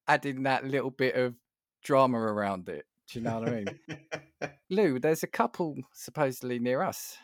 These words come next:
Speaker 1: So you've got the
Speaker 2: Okay.
Speaker 1: Bedfordshire Big Cat and the Beast of Silsoe, which is kind of between you and me-ish.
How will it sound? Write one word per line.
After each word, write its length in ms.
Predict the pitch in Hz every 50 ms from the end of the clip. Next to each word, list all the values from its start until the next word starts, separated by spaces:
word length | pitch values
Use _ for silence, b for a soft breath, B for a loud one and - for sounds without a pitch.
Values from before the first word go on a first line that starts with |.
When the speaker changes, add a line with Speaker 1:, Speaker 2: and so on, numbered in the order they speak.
| _ _ _
Speaker 1:
So 220 | - - - 135
you've 260 | 127 127 131 131 -
got 240 | _ 139 127 - 127
the 100 | 147 -
Speaker 2:
Okay. 180 | 135 156 170 202
Speaker 1:
Bedfordshire 460 | - - - 175 - - - 160 - _ -
Big 200 | 147 135 - -
Cat 260 | 147 165 196 233 - _ _ _ _ _ _ _ _ _ _ -
and 180 | 131 135 135 135
the 60 | 127
Beast 360 | - 170 170 175 - - -
of 60 | 160
Silsoe, 560 | - - - 196 190 175 - - 123 104 101
which 200 | 98 104 - -
is 100 | 131 120
kind 300 | - - - 175 180 160
of 100 | 151 131 - _ _ _ _ _ _ _ _ _ _ _ _ _ _
between 560 | 131 - - - - 127 127 123 120 117 113
you 200 | 117 113 110 107
and 180 | 104 104 107 110
me-ish. 640 | 110 107 104 113 98 92 92 - - - -